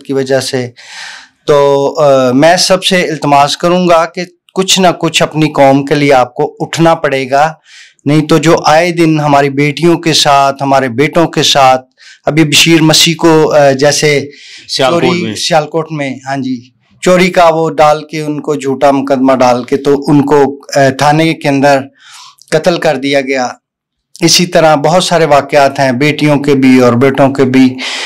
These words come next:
Speaker 1: तो इसके लिए हमारी कौम को एक प्लेटफॉर्म पे इकट्ठा होना पड़ेगा और दलेरी के साथ काम करना पड़ेगा,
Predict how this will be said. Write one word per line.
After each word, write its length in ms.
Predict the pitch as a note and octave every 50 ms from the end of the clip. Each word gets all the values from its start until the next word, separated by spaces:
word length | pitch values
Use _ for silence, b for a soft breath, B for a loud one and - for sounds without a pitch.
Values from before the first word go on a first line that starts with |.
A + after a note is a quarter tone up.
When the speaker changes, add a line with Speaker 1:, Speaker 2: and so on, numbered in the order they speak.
| B B B B
Speaker 1:
तो 140 | - A3+ A#3+ A3
इसके 320 | G3+ G3 - - - G3+ F#3
लिए 260 | E3+ E3 E3 E3 E3
हमारी 320 | C#3+ D#3 D3+ D3 D3+ D3+
कौम 420 | D3 D3 - D3+ C#3+ D3 D3 D3+ D#3
को 400 | D3+ - C#3 C3 C3 B2+ - _ _ _ -
एक 380 | D#3 D#3 D#3 D#3 D3+ - - -
प्लेटफॉर्म 460 | C#3 C3+ C3+ C3 - C#3+ C#3+ C#3+ C#3
पे 100 | C#3 D3+
इकट्ठा 320 | - - C#3 - - D#3+
होना 420 | D#3 D3 C#3+ C#3 C3+ C#3 C#3 C#3 C#3
पड़ेगा 500 | C#3 C#3+ C#3 D3 D3 C#3 C#3 D#3 D3+ D3
और 260 | - - D#3 D3+ C3+
दलेरी 440 | A#2+ - C#3+ C#3+ D3+ E3 E3 F#3+ F#3
के 120 | F#3 F3+
साथ 220 | - - D3+ C#3+ C3+ - -
काम 180 | C#3+ C3 C3 B2+
करना 300 | B2+ C#3+ C3 B2+ C3 C3+
पड़ेगा, 520 | B2+ - C3 C3 C3+ C3 C#3 C#3 C#3+ D3+